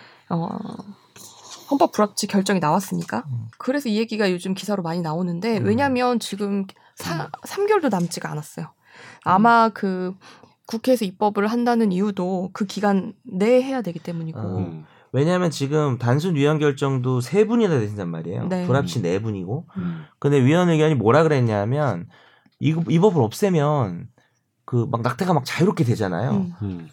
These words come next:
Speaker 2: 그게 더 낫다는 거예요.
Speaker 1: 음.
Speaker 2: 위헌 의견은 그것도 문제인데 지금 낙태하는 사람을 형사 처벌할 수 있게 내두는 상태가 더 안 좋기
Speaker 3: 더 나쁜
Speaker 2: 때문에
Speaker 3: 거야.
Speaker 2: 우린 이거 날리겠다는 거예요,
Speaker 1: 음.
Speaker 2: 완전히. 그래서,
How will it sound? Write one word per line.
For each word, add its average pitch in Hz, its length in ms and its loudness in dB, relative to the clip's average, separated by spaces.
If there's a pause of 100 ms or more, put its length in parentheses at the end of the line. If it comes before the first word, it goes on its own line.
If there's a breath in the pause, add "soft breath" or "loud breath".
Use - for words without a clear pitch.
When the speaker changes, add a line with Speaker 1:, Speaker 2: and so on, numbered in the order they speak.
(140)
Speaker 2:
그게 185 500 2
더 214 140 4
낫다는 156 420 0
거예요. - 200 -8 (240)
Speaker 1:
음. 196 120 4
Speaker 2:
위헌 151 220 4
의견은 135 260 2
그것도 160 220 0
문제인데 135 760 4 (320 soft breath)
지금 170 640 2
낙태하는 165 520 4
사람을 151 400 4
형사 190 320 4
처벌할 254 420 4
수 - 200 -4
있게 127 320 0
내두는 120 440 4
상태가 147 640 0 (420 soft breath)
더 185 320 6
안 123 160 6
좋기 135 220 0
Speaker 3:
더 120 100 2
나쁜 113 200 4
Speaker 2:
때문에 127 220 2
Speaker 3:
거야. 76 140 -8 (160)
Speaker 2:
우린 165 220 4
이거 156 100 6
날리겠다는 120 680 2
거예요, 196 160 2
Speaker 1:
음. 92 80 0
Speaker 2:
완전히. - 320 -4
그래서, 101 260 -8